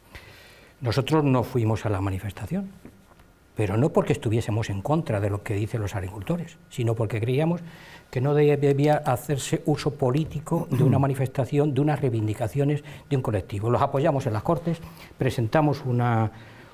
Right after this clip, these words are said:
Speaker 1: una resolución que aprobamos en las Cortes, el Gobierno de Castilla-La Mancha los apoya, y yo creo que el Ministerio de Agricultura está y se reúne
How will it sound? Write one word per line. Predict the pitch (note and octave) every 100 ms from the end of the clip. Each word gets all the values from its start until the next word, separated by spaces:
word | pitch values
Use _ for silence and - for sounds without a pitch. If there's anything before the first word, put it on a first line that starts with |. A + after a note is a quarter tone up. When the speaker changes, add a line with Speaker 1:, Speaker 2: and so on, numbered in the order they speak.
| -
Speaker 1:
una | C3 B2+
resolución | A#2+ A2+ A2 G#2 - C3+
que | A#2
aprobamos | A2 G#2+ G#2+ G2+ G#2
en |
las | F#2+
Cortes, | - D#3+ D3+ D3
el | C#3+
Gobierno | A2+ C3 D3
de | C3
Castilla-La | A2+ - B2 A2+
Mancha | A#2 A2+ A#2 G2+
los | - A2+ G2
apoya, | G2+ D3+ D3+ D#3+ F#3+ - - - - - - - -
y | B2+ F3 D#3+
yo | B2+ B2+
creo | C#3 D3
que | D3 B2
el |
Ministerio | A2 G2+ - B2+ C3
de |
Agricultura | B2+ B2 B2+ A2 C3 C3 D3 E3 - - -
está | A2+ - - E3 - -
y | D#3+
se | - A#2+
reúne | A2 B2 A#3 F3 F#2+